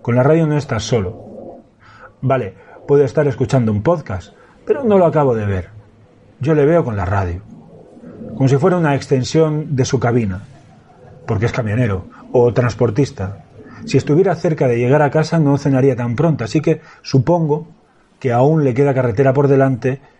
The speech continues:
y él sigue a lo suyo, a su bandeja y a la radio. El murmullo de otras voces entrando por las orejas amortigua el eco de lo que suele pensar.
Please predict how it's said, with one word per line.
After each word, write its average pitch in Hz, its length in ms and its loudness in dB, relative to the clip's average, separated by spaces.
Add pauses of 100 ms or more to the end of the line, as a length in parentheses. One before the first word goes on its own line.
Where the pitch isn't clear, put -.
(160)
y 120 160 2
él 139 320 -2
sigue 120 300 0
a 107 40 -2
lo 95 80 -4
suyo, 85 380 -8 (560)
a 101 80 -12
su 110 100 -2
bandeja 151 720 -2 (180)
y 110 80 -6
a 107 60 -2
la 104 100 0
radio. 90 360 -2 (680)
El 117 120 -2
murmullo 139 440 4
de 123 140 0
otras 139 320 0
voces 131 260 0
entrando 120 460 2
por 113 140 0
las 107 160 -4
orejas 135 320 0
amortigua 113 580 0
el 110 140 2
eco 165 280 -4 (240)
de 107 100 -4
lo 104 100 -2
que 104 100 -4
suele 104 280 -2
pensar. 87 420 -8